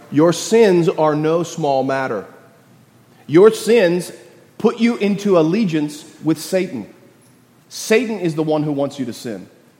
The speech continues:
Satan is the one who rules over sinners. And fulfilling the desires of your flesh and of your mind is the sign of those who are under Satan's tyranny.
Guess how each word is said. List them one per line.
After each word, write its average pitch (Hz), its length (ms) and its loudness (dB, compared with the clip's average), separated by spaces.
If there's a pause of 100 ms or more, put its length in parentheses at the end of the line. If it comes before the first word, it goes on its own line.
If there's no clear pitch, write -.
(260)
Satan 220 560 -2
is 170 140 -2
the 170 80 0
one 160 220 2
who 165 100 2
rules 156 320 0
over 139 220 -2
sinners. 139 440 -6 (1000)
And 175 160 4
fulfilling 220 520 4
the 196 80 4
desires 185 580 2
of 180 120 2
your 165 100 2
flesh 214 460 2
and 180 160 -2
of 190 280 2
your 180 140 4
mind 208 480 2 (220)
is 190 260 6
the 180 120 4
sign 262 580 4
of 190 300 2
those 233 420 2
who 220 140 0
are 185 220 4
under 262 440 0 (160)
Satan's 247 920 -4 (340)
tyranny. 240 640 0